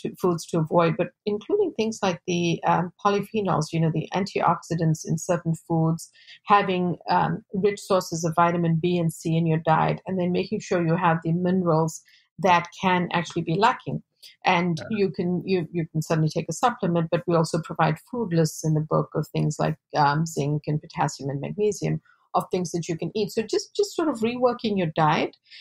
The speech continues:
Speaker 1: and, you know, maybe, maybe thinking, "What can I do? How can I, how many different colors of things can I put in my salad? And what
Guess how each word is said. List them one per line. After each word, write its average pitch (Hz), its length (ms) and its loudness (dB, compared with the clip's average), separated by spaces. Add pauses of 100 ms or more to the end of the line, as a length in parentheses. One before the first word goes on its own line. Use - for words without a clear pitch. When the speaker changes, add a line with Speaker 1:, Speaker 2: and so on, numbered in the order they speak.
(160)
Speaker 1:
and, 185 500 2
you 202 160 2
know, 175 380 2
maybe, 175 460 2
maybe 170 380 0
thinking, 165 640 2
"What 185 260 2
can 220 140 -2
I 180 100 2
do? 165 540 2 (320)
How 196 60 4
can 190 160 0
I, 180 220 0
how 196 120 4
many 196 160 2
different 175 300 -4
colors 180 520 2
of 165 120 -2
things 165 200 -2
can 170 140 0
I 160 140 2
put - 140 -4
in 156 60 -2
my 160 100 4
salad? 196 540 2
And 175 160 -4
what 175 180 4